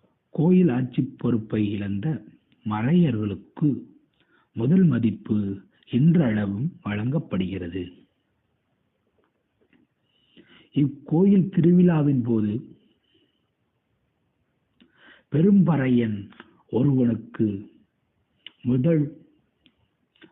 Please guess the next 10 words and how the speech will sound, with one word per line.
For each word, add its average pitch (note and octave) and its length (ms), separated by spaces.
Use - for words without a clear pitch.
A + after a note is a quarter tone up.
மதிப்பு B2 640
செய்யும் A2+ 520
வண்ணம் A2+ 580
பரிவட்டம் C3 680
கட்டி G#2 600
உத்திராட்ச C3+ 840
மாலை G#2 560
அணிவித்து A#2+ 880
வெண்குடையின் C3 800
கீழ் G2+ 400